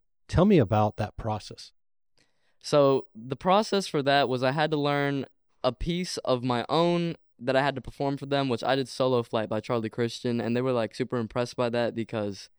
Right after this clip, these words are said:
Speaker 2: he's a very good guitar player. And then the other song was one I had to choose off their website, which was, I did Autumn Leaves. And then I had to do a sight reading portion,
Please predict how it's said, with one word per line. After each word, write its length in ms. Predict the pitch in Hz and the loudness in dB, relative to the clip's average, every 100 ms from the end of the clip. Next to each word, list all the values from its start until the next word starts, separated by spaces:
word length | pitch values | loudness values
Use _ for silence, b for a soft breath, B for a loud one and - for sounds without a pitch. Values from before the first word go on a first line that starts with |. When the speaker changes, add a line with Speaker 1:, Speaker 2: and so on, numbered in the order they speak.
| _ _ - | _ _ -10
Speaker 2:
he's 140 | 107 | -4
a 300 | 110 104 98 _ _ _ _ | -2 -2 -6 _ _ _ _
very 280 | - 113 107 | -6 -2 -2
good 140 | 101 98 | -4 -10
guitar 240 | 113 110 | -4 -4
player. 400 | - 110 107 107 _ _ _ | -2 -2 -2 -4 _ _ _
And 220 | - 120 120 | -4 -2 0
then 300 | 120 117 104 | 0 -2 0
the 100 | 117 | 0
other 200 | 139 151 | 2 -2
song 440 | - 143 139 135 | 0 0 2 0
was 180 | 117 - | -4 -4
one 160 | 123 120 | -2 -2
I 80 | |
had 140 | 123 117 | -4 -4
to 80 | 107 | -6
choose 240 | 123 113 | -4 -2
off 140 | 113 | -4
their 120 | 110 104 | -4 -2
website, 540 | 131 135 135 135 127 _ - | -2 -2 -2 -2 -2 _ -12
which 200 | - 107 | -10 -4
was, 200 | 117 110 - _ - | -4 -4 -6 _ -6
I 120 | 120 | -4
did 120 | 110 | -2
Autumn 300 | 113 113 104 | 0 0 -2
Leaves. 500 | 117 123 123 - - _ _ _ | -2 -2 -4 -12 -20 _ _ _
And 140 | 117 120 | -4 -2
then 80 | 117 | -2
I 60 | |
had 160 | 127 120 | -4 -6
to 60 | |
do 200 | 113 120 | -4 -2
a 60 | 107 | -2
sight 260 | - 139 127 | 0 0 2
reading 300 | 151 156 147 | -2 -4 -4
portion, 560 | 156 156 160 151 147 | -4 -4 -4 -6 -8